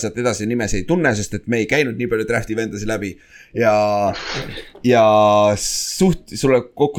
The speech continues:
draftisite ainult kuus, kuus venda. Et, äh, noh, te treidisite oma esimesed pick'id Packersisse, Davante Adamsi vastu, sest sa võid tehniliselt öelda, et Davante Adams oli su drafti pick, nii et kuule, pole paha töö,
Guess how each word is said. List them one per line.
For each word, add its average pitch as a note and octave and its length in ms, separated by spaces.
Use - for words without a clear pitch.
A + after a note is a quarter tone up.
draftisite B2 460
ainult A2 260
kuus, B2+ 240
kuus B2 240
venda. F2 240
Et, - 240
äh, F#2+ 320
noh, A2+ 240
te A2 160
treidisite A#2+ 400
oma B2 80
esimesed A#2 240
pick'id A#2+ 320
Packersisse, - 600
Davante A2 320
Adamsi F2+ 320
vastu, - 160
sest G2 160
sa G2 60
võid F#2 100
tehniliselt A2 320
öelda, B2 160
et B2+ 80
Davante C#3 320
Adams G#2 240
oli F#2 160
su - 80
drafti F#2+ 320
pick, - 160
nii F2+ 140
et - 20
kuule, F#2+ 320
pole A2+ 240
paha A#2+ 240
töö, G2 80